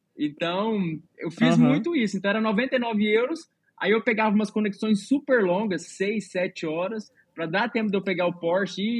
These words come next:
Speaker 1: e sair do aeroporto, daquele ambiente e tal,
Speaker 2: Sim.
Speaker 1: tomar um ar fresco, levantava a capota e tudo
Speaker 2: Uhum.
Speaker 1: mais, voltava, aí aproveitava lá no First Class Terminal, que é esse terminal exclusivo da primeira classe, e até a hora de embarcar.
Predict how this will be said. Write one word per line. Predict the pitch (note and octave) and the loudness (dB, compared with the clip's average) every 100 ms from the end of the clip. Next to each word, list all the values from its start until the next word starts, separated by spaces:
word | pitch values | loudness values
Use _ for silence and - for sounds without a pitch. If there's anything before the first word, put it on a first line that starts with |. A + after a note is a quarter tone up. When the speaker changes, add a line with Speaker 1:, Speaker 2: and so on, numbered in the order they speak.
| G#3+ | -2
Speaker 1:
e | D3+ | -2
sair | - F#3+ F3+ | -2 0 2
do | G3+ | 0
aeroporto, | F3+ - F3+ G3 | -2 -2 -4 -2
daquele | E3 F3 E3+ | -4 -4 -4
ambiente | E3 D#3+ F#3 F#3+ | -2 0 0 -2
e | - | -2
tal, | F3 E3+ | 0 2
Speaker 2:
Sim. | |
Speaker 1:
tomar | E3 F#3+ F#3 | 0 -2 -2
um | |
ar | F#3 E3+ | -2 -2
fresco, | E3 E3+ G3+ E3+ - - A#2 - - - | -4 -2 -2 -4 -8 -10 -10 -14 -12 -6
levantava | D#3+ F#3 G3 G3 | -4 -2 -2 0
a | |
capota | G3 F3 - E3 G3+ F3 - | 0 -2 0 2 2 0 -2
e | F3 | -6
tudo | F3+ E3+ | -4 -2
Speaker 2:
Uhum. | E3 | 0
Speaker 1:
mais, | F#3+ A3 A3 - _ _ - | 0 -2 -4 -12 _ _ -6
voltava, | F3+ A#3 A#3 G#3 G#3+ B3+ C4+ D4+ - _ - | -2 -2 -2 0 0 0 -2 -6 -10 _ -6
aí | G3 | -4
aproveitava | G#3 A#3 G#3+ G#3 G#3+ F#3+ | -2 -2 -2 -2 -2 -2
lá | E3 E3 | -2 -4
no | D#3+ | -6
First | E3+ D#3+ - | -8 -8 -8
Class | D#3+ D3 - | -8 -8 -8
Terminal, | F#3+ G#3+ E3 | -10 -8 -6
que | D3+ | -6
é | |
esse | C#3 | -6
terminal | D#3 D3 D3 D3 | -4 -4 -2 -4
exclusivo | - D3 - C#3+ | -4 -8 -4 -4
da | D3 | -4
primeira | - D3 D3 | -4 -2 -2
classe, | - E3 A3 - | -2 0 0 0
e | A3 | 0
até | G3+ | 4
a | A3+ | 2
hora | A3 A3+ | 2 2
de | G3+ | 0
embarcar. | A3 A3+ - E3 | 0 -2 -2 -2